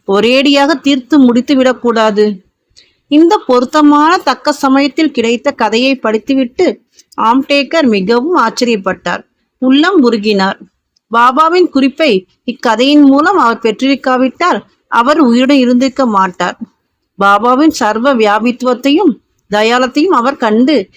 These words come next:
பாபா மேலுள்ள நம்பிக்கை அவருக்கு உறுதியாகி அவர் பாபாவின் பெரும் பக்தராகி விட்டார்.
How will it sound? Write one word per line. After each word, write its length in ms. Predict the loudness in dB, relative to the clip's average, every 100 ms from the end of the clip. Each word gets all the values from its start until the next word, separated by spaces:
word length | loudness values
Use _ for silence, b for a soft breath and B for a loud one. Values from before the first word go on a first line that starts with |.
| b -4
பாபா 320 | 0 0 2
மேலுள்ள 420 | 2 2 2 2
நம்பிக்கை 600 | 2 2 0 -4 -4 -4
அவருக்கு 440 | -2 -2 -2 -2 -2
உறுதியாகி 720 | 0 0 0 0 0 0 -2 -2 B B _
அவர் 220 | -4 -2 0
பாபாவின் 540 | 0 2 0 2 0
பெரும் 360 | 2 2 4 4
பக்தராகி 600 | 2 -4 -4 -2 -2 -2
விட்டார். 440 | -2 -4 -6 -6